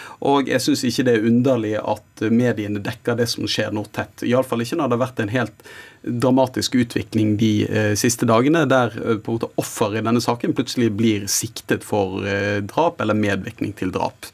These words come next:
Og så i denne fasen nå så mener jeg at det er helt riktig at mediene dekker dette tett, og man dekker det jo tett av flere grunner. Vi dekker det for å informere folk om hva som skjer. Vi dekker det for, for det at vi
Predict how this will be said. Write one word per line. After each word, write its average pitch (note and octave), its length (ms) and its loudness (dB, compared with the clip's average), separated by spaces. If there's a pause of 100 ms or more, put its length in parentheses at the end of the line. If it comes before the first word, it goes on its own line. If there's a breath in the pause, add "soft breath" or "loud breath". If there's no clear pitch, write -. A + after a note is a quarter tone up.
(520 loud breath)
Og - 100 -2
så E3+ 180 0 (140)
i E3 260 2
denne E3 240 2
fasen D#3 320 -2
nå A#3 140 0
så G3+ 120 -2
mener F3+ 240 2
jeg D3+ 60 4
at B2 80 0
det D3 100 2
er D3 120 2
helt - 120 -2
riktig C3+ 300 2
at B2 80 0
mediene A#2 460 4
dekker A#2 260 0
dette A#2 240 -4
tett, A3+ 280 -2
og F#3 80 0
man E3+ 140 2
dekker E3+ 260 -4
det D3 80 0
jo C3 60 0
tett D#3 280 -6
av B2 100 2
flere B2 320 0
grunner. A2 400 2
Vi D#3 220 2
dekker C#3 340 -2
det B2+ 80 -2
for A#2 140 -4
å A#2 80 -2
informere A#2+ 840 0 (520)
folk - 320 -2
om A#2+ 100 0
hva A#2+ 160 0
som A2+ 140 -6
skjer. G3 220 -2 (420 loud breath)
Vi D#3+ 120 0
dekker D3 300 -2
det A#2 100 2
for, C3 160 2
for B2 100 0
det A#2 100 4
at A#2 120 -4
vi A2 260 0